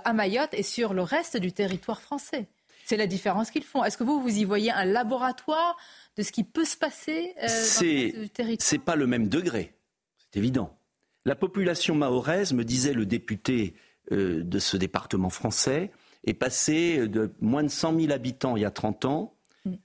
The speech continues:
Speaker 2: à plus de trois cent trente mille ou trois cent soixante mille officiels et quatre cent mille officieux. Les deux tiers sont clandestins ou comoriens régularisés. Bon, donc c'est pas le même degré qu'en métropole. Je vais pas vous dire ça. En revanche, c'est de même nature.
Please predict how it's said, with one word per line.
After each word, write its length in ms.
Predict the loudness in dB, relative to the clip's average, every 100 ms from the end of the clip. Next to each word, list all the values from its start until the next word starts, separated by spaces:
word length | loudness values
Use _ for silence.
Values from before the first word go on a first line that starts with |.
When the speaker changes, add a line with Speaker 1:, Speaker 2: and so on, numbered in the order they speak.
| -4
Speaker 2:
à 120 | -4
plus 180 | 0 -4
de 40 |
trois 220 | 0 -2 0
cent 220 | 0 0
trente 360 | -2 -2 0
mille 280 | 0 2 2
ou 80 | 0
trois 160 | -2 -2
cent 160 | 0
soixante 340 | 0 0 0 0
mille 160 | 0
officiels 480 | 0 2 2 2 0
et 60 | 0
quatre 200 | -2 0
cent 160 | 2
mille 220 | 2 2
officieux. 460 | 0 -4 -6 -4 -8 _ -20 _ _ -2
Les 140 | 0
deux 260 | 0 0 -2
tiers 380 | 0 0 0 0
sont 160 | -2
clandestins 760 | 0 0 2 0 2 0 0 -4 -2
ou 160 | 0 2
comoriens 600 | 0 0 2 2 2 2
régularisés. 760 | 0 0 0 0 -2 -4 -8 _ _ _ _ _ _ _ _ -4
Bon, 160 | -4 -2
donc 160 | -2 0
c'est 120 | 0
pas 120 | 0
le 80 | 0
même 220 | 0 0
degré 340 | -2 0 0
qu'en 120 | 0 -2
métropole. 520 | 0 -2 0 -2 -2 _ -20 -10
Je 100 | -4
vais 40 |
pas 100 | -2
vous 100 | 0
dire 180 | 0 0
ça. 180 | 0 -2 -8 -20 -4
En 140 | 0 2
revanche, 380 | 0 0 0 0
c'est 80 |
de 40 | 2
même 200 | 2 2
nature. 560 | 2 0 0 2 0